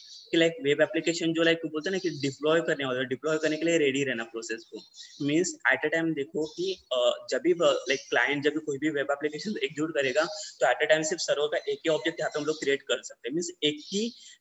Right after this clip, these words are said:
at a time सिर्फ single रिक्वेस्ट जब भी send करता है, तभी request के time पे सिर्फ single object यहाँ पे क्रिएट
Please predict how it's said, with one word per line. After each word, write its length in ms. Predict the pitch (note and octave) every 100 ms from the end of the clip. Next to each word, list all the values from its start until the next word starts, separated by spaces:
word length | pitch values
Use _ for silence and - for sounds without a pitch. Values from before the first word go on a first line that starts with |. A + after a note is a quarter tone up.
| A#2+
at 160 | D3+
a 20 | D3+
time 140 | E3
सिर्फ 180 | E3 E3
single 320 | D3+ C#3 D#3
रिक्वेस्ट 300 | D#3+ D#3+ D#3+
जब 60 | D#3+
भी 100 | E3
send 320 | D#3+ D3 D#3
करता 260 | D#3+ D#3
है, 60 | D3+
तभी 160 | D3+ D3+
request 420 | B2+ - D#3 D#3
के 120 | F3
time 240 | F3 B2+
पे 120 | C3 D#3
सिर्फ 180 | F3+
single 320 | - D#3 D3 E3
object 420 | B2+ B2 D3+ D3+
यहाँ 120 | C#3+
पे 100 | D3
क्रिएट 260 | - B2